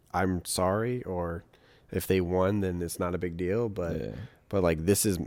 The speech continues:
Speaker 1: this is my job, and, like, this is what I have to do. I'm getting
Speaker 2: Yeah. Well, it's
Speaker 1: because
Speaker 2: just, it's just how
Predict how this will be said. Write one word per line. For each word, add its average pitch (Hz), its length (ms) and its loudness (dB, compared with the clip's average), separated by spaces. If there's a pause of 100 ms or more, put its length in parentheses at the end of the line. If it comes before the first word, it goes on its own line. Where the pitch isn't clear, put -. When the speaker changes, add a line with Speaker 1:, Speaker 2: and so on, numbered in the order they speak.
(140)
Speaker 1:
this 104 260 0
is 98 80 0
my 87 180 2
job, 50 380 -8
and, 78 100 -8
like, 85 160 -10
this 98 160 -2
is 92 160 -4
what 92 180 0
I 90 200 4
have 95 340 2
to 104 80 -2
do. 95 240 6
I'm 95 160 2
getting 92 540 -4 (280)
Speaker 2:
Yeah. 65 340 -8 (100)
Well, 92 160 0
it's - 80 -6
Speaker 1:
because 117 180 2
Speaker 2:
just, - 220 -4
it's - 200 -10
just 87 200 -12
how 57 320 -10